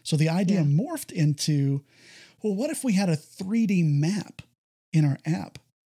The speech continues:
Speaker 1: that had buttons you could push that would bring up a video or a, even a caption window of, 'Here's what this room's gonna be used for'?"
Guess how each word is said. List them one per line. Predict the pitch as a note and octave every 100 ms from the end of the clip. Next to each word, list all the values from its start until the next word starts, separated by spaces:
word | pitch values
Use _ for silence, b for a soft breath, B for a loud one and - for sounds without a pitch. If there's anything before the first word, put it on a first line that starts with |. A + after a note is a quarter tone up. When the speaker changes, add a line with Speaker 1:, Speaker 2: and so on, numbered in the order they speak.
| -
Speaker 1:
that | D3+ -
had | B2+ D#3 B2 -
buttons | E3 G#3+ D3 C3+
you |
could | C3+ B2+ -
push | C#3+ C3 -
that | D3+
would | C3+ B2+
bring | C#3 C3
up | B2+ - - _
a | C#3
video | B2+ G#3+ G#3 G3 F3+
or | D#3 C3
a, | B2 - - _ _ -
even | F3+ D#3+
a | C3 -
caption | - E3 G3+ - C#3 B2+
window | C3 B2+ B2 C3+ -
of, | C3+ B2 -
'Here's | - C#3+ D3
what | D3+
this | F3 E3
room's | E3 F3+ F3
gonna | G#3+
be | A3+
used | A#3+ D4 B3
for'?" | E3+ C#3